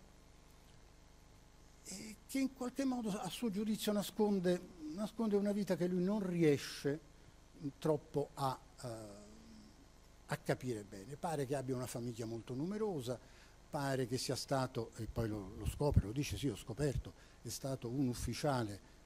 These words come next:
del re di Francia, eh, parla sempre dell'India, parla sempre di strategie, è sempre pieno di, di, eh, di carte, eccetera, e cominciano,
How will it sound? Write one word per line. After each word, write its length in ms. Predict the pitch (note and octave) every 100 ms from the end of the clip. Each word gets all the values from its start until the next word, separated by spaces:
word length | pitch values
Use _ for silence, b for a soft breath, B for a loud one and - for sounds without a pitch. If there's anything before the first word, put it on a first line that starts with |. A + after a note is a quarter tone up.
| -
del 400 | B2+ A2 C3 A2+ G2+
re 160 | A2 A#2+
di 100 | A2+
Francia, 640 | - G#2+ F#2 A2+ - A#3
eh, 800 | - - - - - - - - -
parla 280 | D#3+ D3 C#3
sempre 380 | - D#3 C#3+ B2+
dell'India, 760 | C3 C3+ C#3 C3 D3 E3 D3+
parla 240 | C#3 C3
sempre 500 | C3 C3+ C3+ - B2 - B
di 100 | -
strategie, 800 | A#2+ - C3 C3+ A#2+ B2 C#3+ C3+
è 40 | B2+
sempre 380 | C#3 C3+ B2+ B2
pieno 400 | C#3 C3+ B2+ A2+
di, 280 | A2+ B2+ - B B B
di, 360 | A2+ A2 C3+ C3 -
eh, 320 | C3+ A#2 A2+ G#2 - B B
di 120 | B2 -
carte, 640 | C#3+ C#3+ B2+ - A#2+ A#2+
eccetera, 640 | A#2 - G#2 - G#3+ A#3
e 200 | - A#3+ - - - - - B B B
cominciano, 720 | C#4 A#3+ A3 G3 F#3+ G3 -